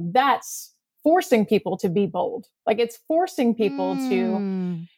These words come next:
Speaker 1: get really, really clear on, like, "Okay, well, I can't show this picture perfect thing.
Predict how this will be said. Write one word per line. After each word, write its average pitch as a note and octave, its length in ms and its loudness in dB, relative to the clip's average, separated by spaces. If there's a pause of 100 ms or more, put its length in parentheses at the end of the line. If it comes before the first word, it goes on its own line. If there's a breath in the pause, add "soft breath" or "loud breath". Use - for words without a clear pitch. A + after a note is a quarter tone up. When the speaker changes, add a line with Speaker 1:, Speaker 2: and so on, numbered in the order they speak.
(140)
Speaker 1:
get C4 240 0
really, A3+ 580 2
really A3 300 2
clear A#3+ 400 2
on, G3+ 120 -4
like, F#3 280 -6 (120)
"Okay, C#4 240 2
well, G3 160 2
I G#3 100 2
can't D4+ 260 -2
show C4+ 160 0
this A3+ 180 2
picture B3 320 -2
perfect A3 380 0
thing. C4+ 380 0